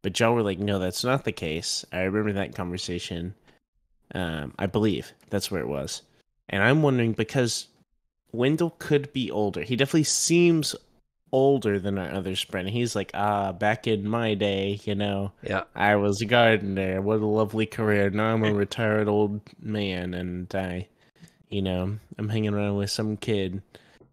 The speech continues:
Speaker 1: Um, that's kind of the energy I've gotten from Wendell. And so maybe he's spent more time, and so that could be a thing of, like, he's been around for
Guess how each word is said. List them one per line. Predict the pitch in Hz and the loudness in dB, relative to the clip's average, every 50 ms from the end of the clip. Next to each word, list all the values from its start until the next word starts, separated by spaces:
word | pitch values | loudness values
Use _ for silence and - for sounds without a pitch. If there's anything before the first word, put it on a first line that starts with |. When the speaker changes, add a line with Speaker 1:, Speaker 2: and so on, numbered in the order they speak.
| _ - | _ -10
Speaker 1:
Um, | 98 95 87 82 85 | -8 -6 -6 -4 -2
that's | 104 110 107 - | -2 -2 -2 0
kind | - 147 131 127 | 0 0 2 2
of | 120 | 2
the | 117 117 98 | 0 0 0
energy | 110 113 113 107 - 127 123 | 2 2 0 0 2 0 0
I've | 113 123 | 0 0
gotten | 127 101 95 120 | -2 -2 -4 -6
from | - - 123 120 | -4 -4 -4 -2
Wendell. | 123 123 127 123 131 131 135 135 135 - - - | -2 -2 0 0 0 0 0 -2 -4 -8 -6 -4
And | 110 107 - | -4 -4 0
so | - 113 107 | 0 0 2
maybe | 104 104 110 127 147 151 143 131 107 104 101 98 107 - _ _ _ _ _ _ _ _ _ _ _ _ - | 2 2 4 2 2 2 2 0 0 0 0 -2 -4 -8 _ _ _ _ _ _ _ _ _ _ _ _ -10
he's | - - 120 113 - | -4 -2 -2 0 -2
spent | - - 117 110 - | -2 -2 -4 -4 -4
more | - 87 98 98 95 | -4 -4 -2 -2 -4
time, | - - 104 95 92 92 92 87 | -4 -4 -4 -4 -2 -4 -4 -4
and | 76 92 95 | -4 -6 -6
so | - 104 98 | -6 -4 -4
that | 104 - - | -6 -6 -6
could | - 135 123 | -6 -6 -4
be | - 110 95 | -2 -2 -2
a | 90 | -2
thing | - - 101 92 85 64 - 50 | -4 -4 -4 -4 -4 -6 -8 -10
of, | 82 92 104 | -10 -8 -8
like, | 90 82 - | -8 -8 -6
he's | - 117 117 117 113 | -4 -2 -2 -2 -2
been | - - 104 101 98 | -4 -4 -4 -2 -2
around | 98 101 98 95 101 101 98 | -2 -2 -2 -2 -4 -4 -4
for | - 107 104 101 | -2 -2 -2 -2